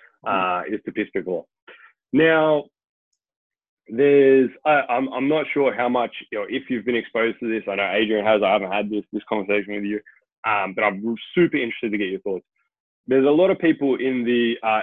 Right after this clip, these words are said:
Speaker 1: evidence-based community, and you guys won't see videos, so you won't see that I'm doing air quotes there, uh, about the evidence-based community who doesn't know how to read evidence. Um, but anyway, that's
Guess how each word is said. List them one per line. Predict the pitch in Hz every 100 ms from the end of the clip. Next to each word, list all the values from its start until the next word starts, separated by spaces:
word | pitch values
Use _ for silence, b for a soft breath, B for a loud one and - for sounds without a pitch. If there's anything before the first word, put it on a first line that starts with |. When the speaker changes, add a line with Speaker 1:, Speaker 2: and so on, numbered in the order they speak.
| 113
Speaker 1:
evidence-based | 135 139 117 - 110 -
community, | 107 101 95 98 117
and | 127 113
you | 127
guys | 135 123
won't | 117 110 -
see | 110
videos, | 101 104 95 92 98
so | 101
you | 101
won't | 113 107
see | 110
that | 107
I'm | 101
doing | 98 98 -
air | 110 107
quotes | - 95 _ 87
there, | 87 - _ _ - 110
uh, | 98
about | 101 113 107
the |
evidence-based | 135 127 120 117 110 -
community | 113 110 107
who | 101
doesn't | 104 104 107
know | 101
how | 95 101
to | 95
read | 95 95
evidence. | 104 95 - _ _ _ _ _ -
Um, | 113 110 110 107 104 104 _ _ _ _ _ _ -
but | 165
anyway, | 160 120 98
that's | 95 110